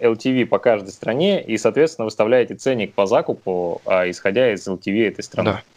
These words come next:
Speaker 1: Правильно,
Speaker 2: да,
Speaker 1: да?
Speaker 2: да. Потому что если ставить просто низкую стоимость по всему миру, ну, трафик из богатых стран, может, и будет идти, но очень мало.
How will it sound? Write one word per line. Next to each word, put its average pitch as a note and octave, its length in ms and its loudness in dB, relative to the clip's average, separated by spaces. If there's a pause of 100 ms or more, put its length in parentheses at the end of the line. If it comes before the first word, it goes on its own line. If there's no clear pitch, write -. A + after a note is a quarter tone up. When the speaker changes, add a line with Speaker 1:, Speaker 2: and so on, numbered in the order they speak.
(140)
Speaker 1:
Правильно, F#2+ 260 0
Speaker 2:
да, F#2 80 -6
Speaker 1:
да? A#2 140 0
Speaker 2:
да. F#2 60 -6 (200)
Потому B2+ 360 2
что A2+ 380 2
если A2+ 360 -4
ставить A2 480 0
просто F3 320 0
низкую C3+ 320 -2
стоимость A#2+ 480 0
по G#2+ 80 -12
всему A2 260 -2
миру, A2 300 2 (320)
ну, A2 260 2 (160)
трафик B2 400 2
из - 80 -14
богатых A#2 400 0
стран, A#2 280 0
может, A2+ 260 -4
и - 20 -6
будет E3+ 320 -6
идти, - 320 -2
но A2 300 0
очень G2+ 420 -2 (140)
мало. F#2 380 2